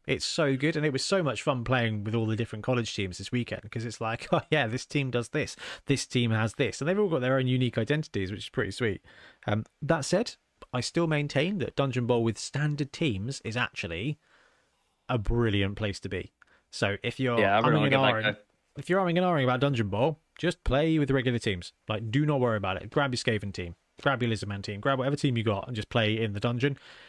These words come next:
Speaker 1: 'cause the dungeon setting is more than enough to, to shake up the game. Um, so I, I don't, like, don't,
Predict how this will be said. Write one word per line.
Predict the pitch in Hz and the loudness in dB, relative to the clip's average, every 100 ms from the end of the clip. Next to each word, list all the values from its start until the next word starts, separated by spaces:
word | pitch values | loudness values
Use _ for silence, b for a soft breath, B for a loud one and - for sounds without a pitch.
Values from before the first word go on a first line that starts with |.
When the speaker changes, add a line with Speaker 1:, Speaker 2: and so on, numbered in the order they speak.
| B | B
Speaker 1:
'cause | - 127 | -8 -4
the | 139 | -2
dungeon | 135 - 170 175 151 156 | -2 0 2 2 2 0
setting | - 165 143 - 92 131 175 - _ _ _ | 0 -2 -2 -2 -2 -2 -6 -12 _ _ _
is | 123 110 | -2 0
more | 117 123 120 117 | 2 4 4 4
than | 113 | 2
enough | 110 110 98 - - _ | 2 2 0 -6 -16 _
to, | - 113 92 | -4 -2 -2
to | - | -4
shake | - 110 101 | 0 0 0
up | 107 | -2
the | 110 | 0
game. | 117 127 147 b b b b _ | 0 0 -2 b b b b _
Um, | 101 98 95 95 104 _ | 0 2 2 -2 -6 _
so | - 120 101 - - | -4 -2 -2 -4 -4
I, | 117 - | -4 -2
I | |
don't, | 120 123 117 | -2 -2 0
like, | 110 104 - | -2 -4 -4
don't, | - 120 | -2 0